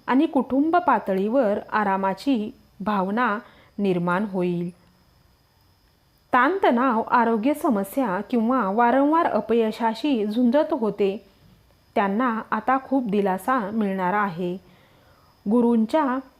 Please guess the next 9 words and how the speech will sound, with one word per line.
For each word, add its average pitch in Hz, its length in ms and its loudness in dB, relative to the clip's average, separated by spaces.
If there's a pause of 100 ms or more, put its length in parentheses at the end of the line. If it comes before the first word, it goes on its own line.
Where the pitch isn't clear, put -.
(360)
अमृत 415 380 2
वर्षासोबत 247 960 0
तुमच्या 254 340 2
आयुष्यात 214 500 0 (240)
असा 214 320 0
काळ 233 280 0
सुरू 240 300 -2
होईल, 226 480 0 (380)
त्याला 214 440 2